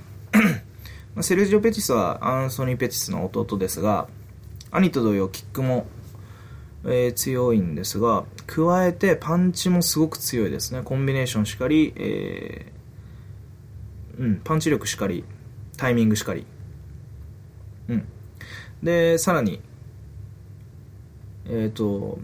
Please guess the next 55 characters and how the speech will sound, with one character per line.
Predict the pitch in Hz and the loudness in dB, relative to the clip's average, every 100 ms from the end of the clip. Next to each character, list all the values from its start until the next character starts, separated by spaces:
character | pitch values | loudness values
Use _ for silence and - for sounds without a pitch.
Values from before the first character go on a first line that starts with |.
| - | -2
テ | 165 | -2
イ | |
ク | 160 | 2
ダ | 185 | 2
ウ | 156 | 2
ン | |
も | 95 | 0
強 | - 110 | 2 0
い | |
で | 95 | 0
す | - 101 | -2 -4
ね。 | 120 - | -6 -6
体 | 120 117 | -4 -2
も | 113 110 | 0 0
強 | 113 98 | 0 -4
く | - | -4
て。 | - - - - - 143 | -10 -12 -16 -18 -14 -6
だ | 156 | -2
か | 123 | 0
ら | |
ト | 120 131 | 0 -4
ッ | |
プ | - - | -6 -4
キ | - | 0
ー | 208 | 2
プ | 120 | 4
で | 107 | 2
き | 101 107 | 2 0
る | 95 | 0
ん | 92 95 | -2 -4
で | 90 | -6
す | 92 | -6
よ | 82 92 | -6 -2
ね。 | 123 123 - - - - - | -2 -4 -12 -18 -18 -18 -6
ペ | 123 | -6
テ | 107 | -2
ィ | 104 | -2
ス。 | - - - - - - | -2 -6 -18 -18 -18 -6
お | 123 | 0
兄 | 135 | 0
ち | 123 | 0
ゃ | 98 | -2
ん | |
と | 85 | -2
違 | - 87 | -6 -8
っ | |
て。 | - - - - - - - - - - - - - - - - - - - - - - - | -8 -10 -10 -14 -16 -18 -18 -18 -18 -18 -18 -18 -16 -16 -16 -16 -16 -16 -18 -18 -18 -16 -2
た | |
だ、 | 180 165 135 - - | 4 4 4 0 -2
あ | 120 | 0
の、 | 127 123 127 | 0 0 0
そ | - 185 | 0 2
う | |
い | 185 180 | 4 4
う | - | 0